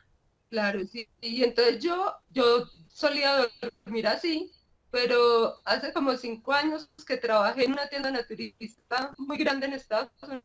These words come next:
Unidos. Mm, trabajé dos años y estaba muy feliz ahí y todo, pero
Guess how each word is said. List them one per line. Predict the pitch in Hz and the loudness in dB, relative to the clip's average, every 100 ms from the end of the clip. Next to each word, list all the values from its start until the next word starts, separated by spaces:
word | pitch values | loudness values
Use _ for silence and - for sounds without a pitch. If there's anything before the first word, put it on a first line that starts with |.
| - | -8
Unidos. | 247 226 - _ _ _ - - - - _ _ _ - - | -4 -4 -6 _ _ _ -20 -20 -20 -20 _ _ _ -20 -8
Mm, | 202 254 247 240 | -4 -4 -4 -8
trabajé | - 262 254 277 262 | 0 2 2 0 0
dos | 269 320 - - 330 294 | -2 -2 -8 -2 -2 0
años | 254 170 156 175 _ _ _ _ _ _ _ _ - | -4 -4 -10 -18 _ _ _ _ _ _ _ _ -12
y | 226 240 | 0 2
estaba | 240 247 240 262 | 2 2 4 4
muy | 302 294 | 2 2
feliz | 285 269 269 269 - | 0 0 -2 -4 2
ahí | 247 254 285 330 339 330 320 - | 2 2 0 2 2 0 -4 -10
y | - | -6
todo, | 294 - - - 277 _ _ _ _ _ _ _ - | -4 -4 -6 -10 -10 _ _ _ _ _ _ _ -2
pero | 262 262 269 247 240 196 | 0 4 2 2 0 -2